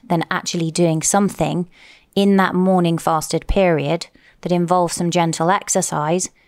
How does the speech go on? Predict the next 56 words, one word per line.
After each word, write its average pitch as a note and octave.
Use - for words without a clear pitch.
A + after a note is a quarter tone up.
is E3
really D#3+
good D#3
as D3+
well, D3
because D#3
what E3+
you'll F3
do F3+
is D#3+
you'll E3
increase E3+
the -
fat -
burning D#3+
effects -
of E3+
that. D#3+
So -
that's G3
a G3+
really F#3
good E3+
strategy E3
as D3
well, D#3
is E3+
to F3+
maybe F3+
go E3+
out D#3+
for E3
a E3
morning D#3+
sunshine F#3
walk. G3
At -
the F3
moment, F#3
it's, -
um, D#3
you F3+
know, D#3+
we've D#3+
got E3
in, D#3+
certainly E3+
in E3
the D#3
U E3
K F3+
here, E3
we've D#3+
got -
that D#3+
long, E3+